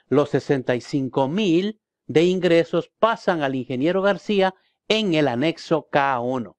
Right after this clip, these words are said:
formulario once veinte S. Al ingeniero García se le permite una deducción de trece mil seiscientos cincuenta contra los sesenta y cinco mil, que es el impuesto sobre las ganancias,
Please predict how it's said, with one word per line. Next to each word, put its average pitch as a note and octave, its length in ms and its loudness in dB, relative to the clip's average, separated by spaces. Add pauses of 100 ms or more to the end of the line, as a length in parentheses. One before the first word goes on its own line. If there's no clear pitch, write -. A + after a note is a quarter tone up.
(240)
formulario F#3 1000 0
once E3+ 540 -2
veinte C3+ 680 -4
S. - 360 -18 (960)
Al G3+ 180 2
ingeniero B3 460 4
García G3 480 2
se - 140 0
le D#3 100 4
permite F3 580 -4
una F#3 320 0
deducción E3+ 880 0 (380)
de C3+ 180 0
trece C#3 400 -2
mil F#3 240 -4
seiscientos F3 640 -2
cincuenta G#3 640 0 (420)
contra G#3 540 0
los E3 240 2
sesenta C3+ 500 -2
y A#2 60 -4
cinco B2 420 -4
mil, G#3+ 380 0 (500)
que C#3 300 2
es E3 400 0 (200)
el C#3 160 2
impuesto A#2 540 -4
sobre A#2 240 -2
las A#2 160 0
ganancias, F#3+ 640 -2